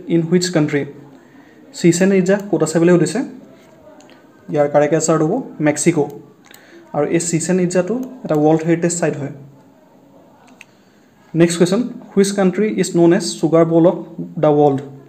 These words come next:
কোনখন কাণ্ট্ৰিক চুগাৰ bowl of the ৱৰ্ল্ড বুলি কোৱা হয়? ইয়াৰ correct এনচাৰটো হ'ব Cuba। কিউবাকে মানে চুগাৰ bowl of the ৱৰ্ল্ড কোৱা হয়। কিহৰ কাৰণে? Because তাত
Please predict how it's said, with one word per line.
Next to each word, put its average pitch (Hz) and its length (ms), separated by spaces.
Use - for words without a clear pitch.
কোনখন 175 380
কাণ্ট্ৰিক 190 280
চুগাৰ 170 340
bowl 180 140
of 147 140
the 165 120
ৱৰ্ল্ড 156 200
বুলি 170 200
কোৱা 165 160
হয়? 220 120
ইয়াৰ 147 240
correct 151 260
এনচাৰটো 160 320
হ'ব - 20
Cuba। 147 280
কিউবাকে 175 540
মানে 190 140
চুগাৰ 165 320
bowl 175 180
of 165 120
the 175 140
ৱৰ্ল্ড 165 200
কোৱা 160 160
হয়। 202 100
কিহৰ 165 260
কাৰণে? 180 240
Because 151 200
তাত 156 120